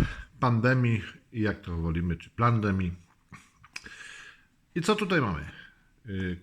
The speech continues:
fałszywa pandemia, krytyka naukowców i lekarzy. I szczepionki, fototerapia, leczenie. Fundacja Osłuchowa jest wydawcą tego.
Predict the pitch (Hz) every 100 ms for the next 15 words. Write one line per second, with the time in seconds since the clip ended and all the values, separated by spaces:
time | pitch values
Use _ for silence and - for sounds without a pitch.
0 | - _ - 127 123 - 214 208 147 127
1 | 113 101 110 151 160 - 120 - 165 151
2 | 90 101 107 101 147 151 - 131 110 101
3 | - 85 73 - - _ _ _ _ _
4 | _ _ _ _ 135 - - - - 131
5 | 123 117 - 151 202 - _ _ - 123
6 | 120 123 - 120 120 113 147 160 - 101
7 | 107 113 110 90 78 60 - _ _ -
8 | - _ - - - 135 135 160 175 -
9 | 160 - 113 127 92 78 67 71 _ _
10 | 92 90 98 95 - 92 107 107 - 95
11 | 85 98 95 123 165